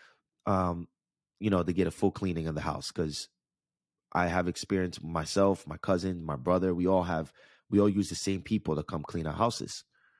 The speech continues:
You'll notice that you not only save a hundred to two hundred dollars, but you're also creating things that create more money in the future for you.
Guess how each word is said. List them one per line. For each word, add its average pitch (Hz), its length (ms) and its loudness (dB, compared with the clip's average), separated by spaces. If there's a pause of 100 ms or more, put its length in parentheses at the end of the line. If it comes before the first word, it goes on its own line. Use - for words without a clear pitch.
(1500)
You'll 131 180 6
notice 123 520 0 (640)
that 87 320 -2 (160)
you 98 180 2
not 113 240 2
only 98 220 -6
save 107 400 -2
a 76 60 -6
hundred 87 300 -2
to 78 80 -10
two 85 180 -6
hundred 82 200 -2
dollars, 69 640 -2 (1300)
but 113 100 4
you're 101 180 6
also 113 320 2
creating 104 540 -2
things 87 240 -6
that 85 100 -2
create - 260 -2
more 82 160 -6
money 82 240 -2
in 76 60 -4
the 71 60 -6
future - 360 -6
for - 160 -8
you. 50 220 -8